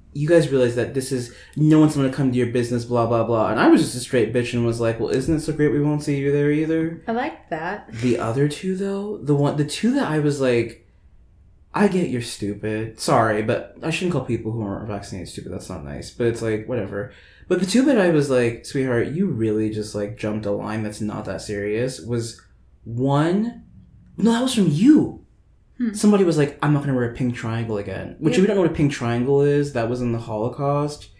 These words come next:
Speaker 2: Yeah.
Speaker 1: And it was meant to, like, be like, this, this Jewish individual is a homosexual, which is, it was a hate symbol, which is crazy. I mean, it's, it's now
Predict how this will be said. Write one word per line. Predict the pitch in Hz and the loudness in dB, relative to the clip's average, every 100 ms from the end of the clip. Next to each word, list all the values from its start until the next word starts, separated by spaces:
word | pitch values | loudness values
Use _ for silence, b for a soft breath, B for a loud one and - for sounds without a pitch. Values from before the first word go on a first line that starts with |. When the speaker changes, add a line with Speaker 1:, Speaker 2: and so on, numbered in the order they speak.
| 240 | -16
Speaker 2:
Yeah. | 233 202 - | -14 -14 -4
Speaker 1:
And | 135 | 0
it | 135 | 2
was | 123 120 | 0 0
meant | 120 117 120 113 - - | 0 2 2 0 -6 -6
to, | 139 | -2
like, | 120 117 110 - _ _ - - 131 | 0 0 -2 -10 _ _ -20 -14 -4
be | 127 | 0
like, | 120 - | 0 0
this, | 123 120 - | -2 -4 -4
this | - 123 117 - - - _ - - 123 | -4 -2 -2 -4 -14 -20 _ -20 -16 -12
Jewish | 120 123 120 117 | -4 -2 -2 -2
individual | 117 113 113 113 110 | -2 -2 -2 -2 -2
is | 110 117 | -2 -4
a | 110 | -6
homosexual, | - 123 117 117 110 - 151 | -6 -2 -2 -2 -8 -4 -2
which | 120 120 | -2 -2
is, | 110 113 B B B B B | -6 -10 B B B B B
it | |
was | 220 | 4
a | 208 | 4
hate | 185 240 254 | 2 0 0
symbol, | - 117 131 | -2 0 0
which | 127 | -2
is | 123 | -4
crazy. | - 160 135 | -2 0 2
I | 120 | 2
mean, | 123 | 0
it's, | 120 - - | -2 -6 -8
it's | 147 143 | -6 -2
now | 139 147 143 143 - | 2 2 2 0 -2